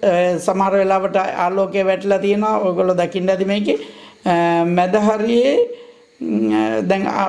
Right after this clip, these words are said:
අ, මේ, මේ බෝතලේ සහ වීදුරුවේ අව-, යටම හරිය සුදු වෙනවා.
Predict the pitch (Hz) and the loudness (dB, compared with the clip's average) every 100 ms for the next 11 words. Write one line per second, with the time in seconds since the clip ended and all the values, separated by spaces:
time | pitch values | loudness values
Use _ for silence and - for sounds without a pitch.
0 | - 175 180 180 165 165 156 156 151 156 | -2 -2 0 0 0 0 0 -2 -2 -4
1 | - - 160 185 214 220 220 220 220 220 | -10 -8 0 2 2 2 4 4 4 0
2 | 214 185 196 196 208 226 220 185 180 - | 0 -2 -2 0 2 4 2 0 -4 -6
3 | 180 170 170 220 240 240 247 277 - 233 | 0 0 0 0 0 -2 -2 -2 0 2
4 | 220 147 | 2 0